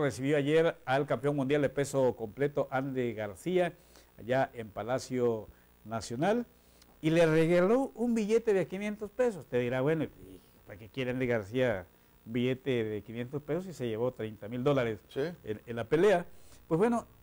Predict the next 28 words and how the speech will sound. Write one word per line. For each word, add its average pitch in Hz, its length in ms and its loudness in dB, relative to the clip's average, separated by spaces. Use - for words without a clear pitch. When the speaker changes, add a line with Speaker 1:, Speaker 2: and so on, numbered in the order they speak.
Speaker 1:
resulta 170 480 -4
que 185 140 -10
es 165 60 -10
simbólico 170 500 -2
para 151 120 -2
el 147 40 -6
presidente 143 380 -2
de - 20 0
la 156 80 2
República 151 520 -6
porque 160 640 -2
el 113 100 -12
presidente, 110 420 -12
el, 117 180 -6
el 113 300 -12
gobernador 117 360 -2
del 143 60 2
Banco 139 220 0
de 143 60 0
México 139 420 -6
le 107 120 -6
regaló 107 460 -2
el 127 120 -4
billete 143 520 -2
porque 135 600 0
trae 190 320 0
la 170 160 2
fecha 180 540 -2